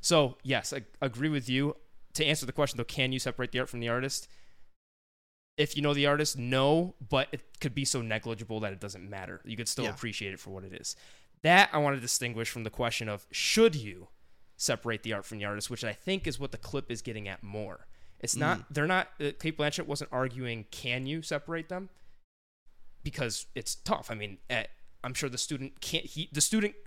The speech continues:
Speaker 1: in this clip can never separate the two because he'll
Speaker 2: Yeah.
Speaker 1: always have those thoughts.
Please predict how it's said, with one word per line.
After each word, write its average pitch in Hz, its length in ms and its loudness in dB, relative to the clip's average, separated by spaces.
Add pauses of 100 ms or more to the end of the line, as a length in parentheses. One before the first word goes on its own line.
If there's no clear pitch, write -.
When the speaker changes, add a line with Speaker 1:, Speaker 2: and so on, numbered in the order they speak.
Speaker 1:
in 160 80 0
this 160 160 4
clip - 280 0
can 123 200 -4
never 127 200 -2
separate 110 420 -6
the 107 60 -12
two - 200 -10 (260)
because 131 160 0
he'll 147 200 2
Speaker 2:
Yeah. 135 60 2
Speaker 1:
always 127 260 4
have 120 180 2
those 113 180 -2
thoughts. - 400 -2